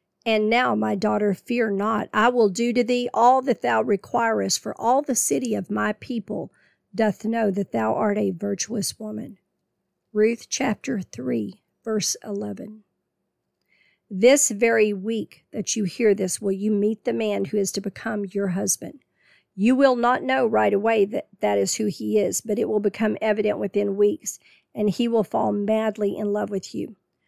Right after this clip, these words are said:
Prepare, my daughter, prepare. Your Boaz is on the way. Rewarded, rewarded. The Lord says there is someone listening to this podcast that you have labored long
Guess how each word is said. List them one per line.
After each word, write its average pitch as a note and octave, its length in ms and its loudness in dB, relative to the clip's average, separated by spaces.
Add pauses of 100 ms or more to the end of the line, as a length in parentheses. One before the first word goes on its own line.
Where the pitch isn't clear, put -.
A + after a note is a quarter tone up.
(260)
Prepare, A#3 600 2
my G#3+ 200 0
daughter, G3+ 360 0
prepare. G3 800 -4 (380)
Your G3+ 220 2
Boaz G#3 580 0
is F#3+ 160 -2
on G3+ 180 -4
the G#3 120 -8
way. - 320 -12 (3750)
Rewarded, G#3+ 1000 4
rewarded. G#3 640 4
The G3+ 80 -2
Lord A3+ 320 6
says A#3 300 2
there A#3 180 2
is G#3 100 2
someone B3 420 0
listening A3+ 360 0
to G3+ 80 -2
this G3+ 180 0
podcast G#3+ 540 0
that - 180 -6
you A#3+ 160 0
have C4 180 0
labored G3+ 540 0
long G#3+ 400 -2